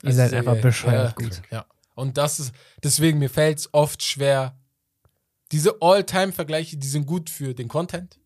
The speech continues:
Speaker 2: muss man einfach so sagen. Es
Speaker 1: Ja, ja,
Speaker 2: macht
Speaker 1: klar.
Speaker 2: Spaß, darüber zu reden. Ihr habt Spaß, darüber zu reden. Aber wenn man ehrlich ist, ist es unfair, weil wir vergessen, wie gut ein Maldini war, wie gut ein Nesta war, wie gut ein Bergomi war,
Speaker 1: Ja.
Speaker 2: weißt du?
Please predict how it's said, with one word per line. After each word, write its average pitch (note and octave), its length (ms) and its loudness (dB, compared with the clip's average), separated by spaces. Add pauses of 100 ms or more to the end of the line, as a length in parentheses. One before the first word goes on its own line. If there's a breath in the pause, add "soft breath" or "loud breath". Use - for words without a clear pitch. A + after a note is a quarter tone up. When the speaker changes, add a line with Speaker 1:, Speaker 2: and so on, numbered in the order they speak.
Speaker 2:
muss A#2+ 180 -8
man A2 100 -10
einfach A2+ 180 -14
so G#2+ 80 -16
sagen. C3 440 -8
Es G#2+ 160 0
Speaker 1:
Ja, G2+ 60 2
ja, G2 60 2
Speaker 2:
macht G2+ 120 -6
Speaker 1:
klar. - 180 -4
Speaker 2:
Spaß, D#3+ 220 2
darüber C#3 320 -2
zu C3+ 140 -8
reden. D3 300 -2
Ihr C#3 180 -6
habt C#3 160 -6
Spaß, B2+ 300 -6
darüber A#2 300 -10
zu - 120 -14
reden. A2+ 300 -8 (440 soft breath)
Aber A#2 440 0 (800)
wenn B2+ 120 0
man B2 180 -2
ehrlich D3 400 4
ist, C3 400 -6
ist A#2+ 240 -6
es - 200 -6 (120)
unfair, D#3 540 -2
weil A#2+ 100 -4
wir A#2 100 -6
vergessen, A#2+ 720 -6
wie G#2 100 -10
gut A#2+ 340 -8
ein G#2+ 160 -6
Maldini G#2 640 -8
war, G2+ 240 -8
wie G2+ 60 -14
gut B2+ 340 -8
ein G2+ 220 -10
Nesta G2 420 -10
war, G2 200 -10
wie G2+ 80 -14
gut C3+ 300 -4
ein G#2+ 220 -4
Bergomi A2+ 580 -2
war, G#2 320 -8
Speaker 1:
Ja. B2+ 80 -2
Speaker 2:
weißt B2 180 2
du? C3 180 -4